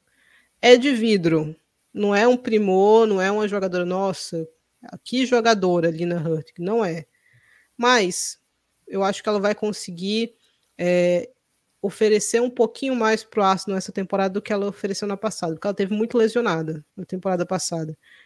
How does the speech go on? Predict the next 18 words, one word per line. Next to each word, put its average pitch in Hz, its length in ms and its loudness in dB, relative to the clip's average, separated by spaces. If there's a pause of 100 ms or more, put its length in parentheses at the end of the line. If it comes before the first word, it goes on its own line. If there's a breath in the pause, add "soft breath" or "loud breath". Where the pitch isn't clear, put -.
(120 soft breath)
Então, 196 220 -2
nem 247 180 4
que 269 80 -10
seja 202 320 0
pra 196 160 0
cumprir 220 520 0
a 202 60 4
função 180 760 -4 (120)
tática 190 540 2
ali 180 200 0
dela, 185 320 2
eu 170 100 2
acho 170 180 -2
que 185 80 -16
dessa 175 320 -4
vez 170 340 -2
isso 175 240 -8
vai, 175 480 -2